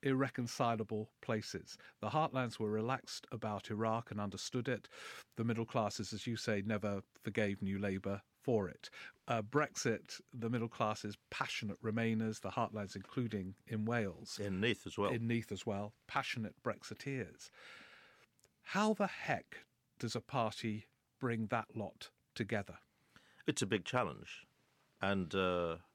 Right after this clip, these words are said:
Speaker 2: I think in the recent Labour leadership election, only Le-, Lisa Nandy's really been addressing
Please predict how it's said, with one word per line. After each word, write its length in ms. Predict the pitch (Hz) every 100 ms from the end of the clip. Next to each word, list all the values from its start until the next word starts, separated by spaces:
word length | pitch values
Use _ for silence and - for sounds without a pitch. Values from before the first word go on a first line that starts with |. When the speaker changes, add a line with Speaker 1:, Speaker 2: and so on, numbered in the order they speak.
| - - - - _
Speaker 2:
I 80 | 95
think 440 | - 110 95 - -
in 200 | 95 90
the 460 | 90 87 87 85
recent 400 | 80 90 - 85
Labour 440 | 90 90 82 85 85
leadership 520 | 87 117 95 - -
election, 400 | 76 71 - 80
only 220 | 85 87
Le-, 340 | 85 90 - 98
Lisa 260 | 92 90
Nandy's 480 | 90 98 85 85 82
really 300 | 95 90 90
been 200 | 85 85
addressing 580 | 80 85 104 - -